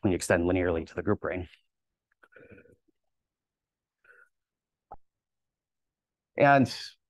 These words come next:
when I restrict both representations to A, I have two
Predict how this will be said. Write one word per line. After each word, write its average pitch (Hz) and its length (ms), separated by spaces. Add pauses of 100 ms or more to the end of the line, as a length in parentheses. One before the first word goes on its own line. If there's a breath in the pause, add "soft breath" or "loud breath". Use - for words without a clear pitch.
(140)
when 135 120
I 139 40
restrict 151 420
both 196 240
representations 143 720
to - 200
A, 127 320
I 127 100
have 117 120
two 127 340